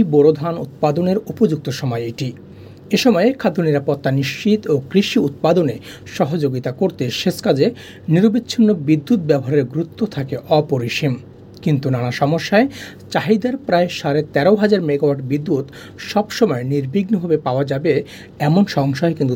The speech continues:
থেকেই যায়। তাই বিকল্প পন্থায়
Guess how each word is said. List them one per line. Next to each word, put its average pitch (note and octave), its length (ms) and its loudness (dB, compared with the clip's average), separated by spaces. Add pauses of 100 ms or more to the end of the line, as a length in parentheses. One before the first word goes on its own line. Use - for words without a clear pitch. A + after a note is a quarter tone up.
থেকেই D#3+ 340 0
যায়। A2+ 240 -4 (100)
তাই C#3+ 200 -2 (560)
বিকল্প A3+ 440 2 (180)
পন্থায় E3+ 480 2